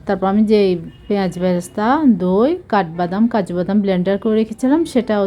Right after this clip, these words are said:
দিয়ে দিলাম। দিয়ে সব কিছু মেখে আমি এটা এক ঘন্টার জন্য ম্যারিনেট করে রেখেছি। এক ঘন্টা পর এটা আমি এখন ফ্রাই করে নিব।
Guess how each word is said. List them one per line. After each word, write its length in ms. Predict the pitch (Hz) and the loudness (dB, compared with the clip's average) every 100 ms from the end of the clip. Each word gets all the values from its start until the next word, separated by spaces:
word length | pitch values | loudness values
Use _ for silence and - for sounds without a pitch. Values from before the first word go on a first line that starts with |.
| 190 | 0
দিয়ে 140 | 208 180 | -2 0
দিলাম। 200 | 202 311 - - - - 185 | 0 -2 -6 -20 -20 -10 0
দিয়ে 160 | 214 240 | 2 2
সব 120 | 254 247 - | 0 -4 -4
কিছু 220 | 269 247 285 | -6 2 4
মেখে 300 | 247 - 247 | 4 4 2
আমি 120 | 233 233 | 2 2
এটা 140 | 220 240 | 0 0
এক 60 | 196 175 | 0 -2
ঘন্টার 300 | 202 233 220 220 | -2 0 -2 2
জন্য 160 | 226 269 | 4 6
ম্যারিনেট 340 | 247 185 185 190 - | 4 4 -2 -4 -2
করে 120 | 220 226 | 0 0
রেখেছি। 320 | 240 233 302 480 - - - - - - - - - - - | -2 -2 -2 -4 -8 -20 -20 -20 -20 -20 -20 -20 -20 -8 0
এক 60 | 202 185 | 2 4
ঘন্টা 240 | 233 247 269 254 | 4 6 2 2
পর 120 | 214 180 | 2 0
এটা 140 | 196 220 | -2 0
আমি 100 | 208 208 | 0 0
এখন 140 | 233 220 | -2 0
ফ্রাই 160 | 220 214 | -2 -2
করে 160 | 226 214 | -2 -2
নিব। 140 | 196 | -2